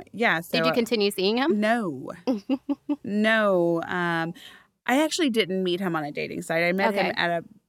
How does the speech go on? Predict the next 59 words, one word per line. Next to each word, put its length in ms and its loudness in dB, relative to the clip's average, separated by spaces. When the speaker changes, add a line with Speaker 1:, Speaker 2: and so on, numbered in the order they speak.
Speaker 1:
at, 380 2
um, 540 -8
like, 140 -10
a 60 -4
bar 320 0
with 200 -8
some 160 -8
friends 380 -6
who 80 -8
were 120 -8
like, 200 -8
"Oh, 120 -8
he's 240 -6
really 260 -4
nice." 760 -8
Speaker 2:
Mm. 200 -10
Speaker 1:
And 320 2
I 60 -2
was 100 -2
like, 180 -6
"Oh, 240 2
okay." 380 -2
And 140 -4
so 100 -4
we 140 -2
talked 460 -2
a 40 -10
little 220 -2
bit, 220 2
and 100 -4
I 40 -4
was 100 -8
like, 80 -10
"He's 200 -8
gorgeous." 760 0
He's 360 -4
a, 120 -8
Speaker 2:
<laughs> 400 -14
Speaker 1:
you 140 -4
know, 140 -2
personal 380 -4
Speaker 2:
The 60 2
gor-, 200 6
always 280 8
the 60 6
Speaker 1:
trainer. 100 6
Speaker 2:
gorgeous 380 4
ones, 400 0
Speaker 1:
I 100 4
Speaker 2:
right? 80 4
Speaker 1:
know. 300 4
He's 260 2
so 100 4
Speaker 2:
Mm-hmm. 100 2
Speaker 1:
nice. 440 -2
He's 120 -6
friendly 340 4
Speaker 2:
Right. 60 2
Speaker 1:
with 140 -2